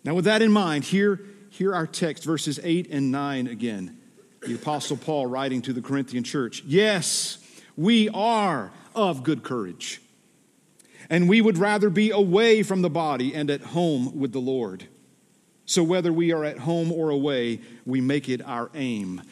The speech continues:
to please him." Listen to that beautiful poetic imagery. To be away from the body, meaning when we die, means to be at home with the Lord. Let that comfort you, church.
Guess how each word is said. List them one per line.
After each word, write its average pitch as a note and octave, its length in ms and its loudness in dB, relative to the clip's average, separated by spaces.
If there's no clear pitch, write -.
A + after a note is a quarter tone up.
to G#2 100 -12
please A2 380 -8
him." - 180 -18
Listen D#3 240 0
to F3+ 60 4
that C3+ 240 -4
beautiful C#3+ 380 -2
poetic B2+ 760 -4
imagery. A2 500 -6
To C3+ 100 -8
be D3+ 160 2
away D3 420 2
from D3+ 240 -2
the C3+ 80 0
body, A#2 360 -4
meaning C3 540 -2
when C#3+ 220 0
we C#3+ 100 2
die, G#2+ 460 -6
means D3 360 0
to C#3+ 140 0
be C#3+ 300 -2
at A#2+ 200 -6
home A#2 840 -4
with A2 340 -4
the A#2+ 80 -4
Lord. A2 420 -6
Let F3 260 -6
that - 340 -8
comfort - 720 -12
you, F#2 200 -10
church. - 600 -18